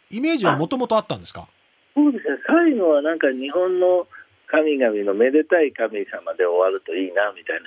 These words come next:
Speaker 2: なのはありましたね。なんとなくね。
Speaker 1: ああ。
Speaker 2: おめでたい感じで七福神的に終わりたいなっていう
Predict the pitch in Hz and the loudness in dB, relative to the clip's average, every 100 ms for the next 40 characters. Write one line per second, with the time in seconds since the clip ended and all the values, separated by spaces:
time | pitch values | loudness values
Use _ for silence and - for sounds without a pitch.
0 | - 143 156 101 110 107 98 98 98 90 | -2 0 0 0 -2 -4 -4 -4 -2 0
1 | 90 90 87 - 82 82 - - 120 143 | -2 -2 -4 -4 -6 -6 -6 -2 2 2
2 | 147 - 139 123 120 113 107 101 101 - | 0 -2 -2 -2 -2 -2 0 -2 -2 -2
3 | 147 131 - 143 127 113 113 110 113 104 | -2 -2 -2 -2 0 -6 -4 -4 -2 0
4 | 95 95 95 92 90 - - - - | 2 0 0 -2 -2 -6 -12 -16 -14